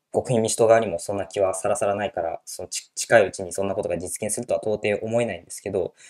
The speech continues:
まあ、そういうことを言うことすら大きなお世話になんだったら、じゃああんたらがその立憲民主党に対して、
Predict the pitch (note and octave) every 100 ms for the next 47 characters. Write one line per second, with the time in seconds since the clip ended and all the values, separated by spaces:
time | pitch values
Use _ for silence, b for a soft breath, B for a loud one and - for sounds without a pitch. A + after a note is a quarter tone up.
0 | B - - G#3+ A3 G#3+ A3 F#3 B2 C3
1 | E3+ - - - D#3 B2+ A#2 A2 G2 F2
2 | - A#2 F#2+ F#2+ F#2+ F2 - F#2+ E2+ -
3 | B C#3 E3 C#3+ C3+ E3+ C4 F3+ A#2+ A2
4 | G#2 G2 F#2+ - A#2 A2 - A#2 G#2+ A#2
5 | G2+ - F#2+ F2+